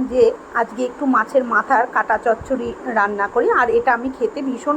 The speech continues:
ভালোবাসি। এটা যে যেরকম খুশিভাবে রান্না করতে পারে, সবজি দিয়েও রান্না করতে পারে, কিন্তু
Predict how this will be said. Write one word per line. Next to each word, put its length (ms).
ভালোবাসি। 560
এটা 200
যে 200
যেরকম 360
খুশিভাবে 500
রান্না 400
করতে 320
পারে, 180
সবজি 380
দিয়েও 280
রান্না 300
করতে 280
পারে, 140
কিন্তু 200